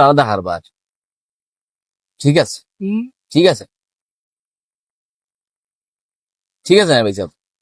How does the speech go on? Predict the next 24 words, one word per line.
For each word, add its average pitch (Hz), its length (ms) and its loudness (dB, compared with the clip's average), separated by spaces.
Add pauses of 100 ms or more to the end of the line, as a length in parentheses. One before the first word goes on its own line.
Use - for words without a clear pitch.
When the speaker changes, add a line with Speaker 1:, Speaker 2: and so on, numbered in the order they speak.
(220)
Speaker 2:
আগের 226 400 -8
তো 254 60 -10 (100)
ঠিক 202 200 -10
আছে। 165 160 -12 (580)
Speaker 1:
হয়। 87 180 -6 (340)
ওকে, 170 240 2
ইতে, 208 120 0 (120)
ইতে, 226 240 0
ইতে 226 100 2 (120)
বাগ-, 151 240 0
বাগল্লা 165 280 4
খান 208 140 0
শব্দ 135 220 2
করে 117 160 4
দেখা 110 220 2 (200)
নেই। 95 100 -10 (460)
Speaker 2:
হ্যাঁ। 170 240 -10 (120)
Speaker 1:
ইতা 185 180 2
কোনো 190 140 2
সমস্যা 123 300 0
আছে 196 160 -2
নি 165 100 2
গাড়ি? 110 160 2 (840)
ইঞ্জিন 202 360 4